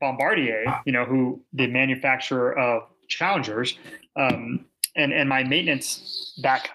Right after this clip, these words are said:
back in Scottsdale, the hangar that we're out of, their, their maintenance guys, you know, they're all trying to figure out what is going on with this airplane and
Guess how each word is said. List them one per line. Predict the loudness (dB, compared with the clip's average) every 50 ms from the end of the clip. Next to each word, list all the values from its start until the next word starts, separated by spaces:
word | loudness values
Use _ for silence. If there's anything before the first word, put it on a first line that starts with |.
| _ _ 2
back | 2 2 2
in | 0 -10
Scottsdale, | -4 -2 0 0 0 0 -2 -2 0 0 2 0
the | 0
hangar | 0 0 2 2 2
that | 2 2
we're | 2 2
out | 2 2
of, | 0 0 0
their, | 0 0 0 0
their | -2 0 0 2
maintenance | 2 0 0 -2 -4 -2
guys, | -2 0 0 0 0 -2 -6 -12 -12 -12 -12 -12 -4
you | 0 2
know, | 2 2 2 -2 -8 -14 -14 -12 -8 -4 -4 -2 -2 -2 -4 -6 -8 -10 -8 -4
they're | -2 0 2 2
all | 0 0
trying | -4 -4 -2 -2 0 0
to | -2
figure | -2 0 0 2
out | 2 0 0 -2 -2 -2
what | -2 -2
is | -2
going | -2 0 0 0 2
on | 0 0 -2
with | -2 -2
this |
airplane | 0 0 0 -2 -2 0 2 2 2 2
and | 0 -2